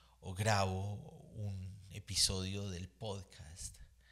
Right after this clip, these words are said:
¿Cómo va a ser el día?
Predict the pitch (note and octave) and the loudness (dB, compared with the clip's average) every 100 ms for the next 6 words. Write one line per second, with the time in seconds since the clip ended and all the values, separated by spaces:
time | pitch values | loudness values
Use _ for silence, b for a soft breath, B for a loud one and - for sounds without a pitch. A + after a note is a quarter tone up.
0 | B B B B B B B B _ _ | B B B B B B B B _ _
1 | _ _ - D#3 D3 A#2+ A2 A2 G#2 G#2 | _ _ 0 4 4 4 4 4 4 2
2 | F#2+ F#2+ - G2+ F#2+ F2+ G2 A2+ F2+ | -2 0 0 0 -2 -6 -6 -8 -8